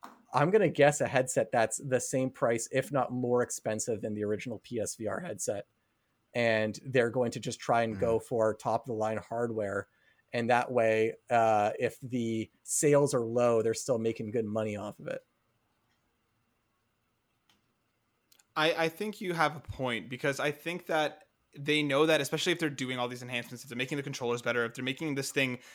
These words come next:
Speaker 3: less cables comparatively to the P S V R, I think they're going to have to put more into the quality aspect than anything else, especially, like you said,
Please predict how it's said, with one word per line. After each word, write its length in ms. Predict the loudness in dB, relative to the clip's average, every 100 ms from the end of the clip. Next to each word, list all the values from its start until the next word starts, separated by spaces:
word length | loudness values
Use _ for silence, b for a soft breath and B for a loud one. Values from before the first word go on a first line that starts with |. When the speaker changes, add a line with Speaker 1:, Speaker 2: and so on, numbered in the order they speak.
| b b
Speaker 3:
less 320 | 2 4 4 0
cables 460 | -2 -2 -2 -6
comparatively 500 | -6 -2 -2 -2 -8
to 100 | -8
the 80 | -14
P 180 | -8 -6
S 140 | -6
V 160 | 0 6
R, 340 | 8 8 4 b b b -2
I 80 | 0
think 180 | 0 0
they're 100 | 0
going 220 | 0 -2
to 100 | -6
have 360 | -2 0 0 -2
to 340 | -2 -2 -2 -6
put 280 | -2 -2 -2
more 300 | -6 -2 -2
into 220 | -2 -8
the 100 | -18
quality 600 | -14 -6 -4 -2 -2 -2
aspect 600 | -4 -6 -4 -2 -2 -4
than 120 | -10
anything 280 | -8 -8 -6
else, 200 | -6 -6
especially, 420 | -6 -4 -4 -2
like 160 | -4 -6
you 60 | -6
said, 400 | 2 4 4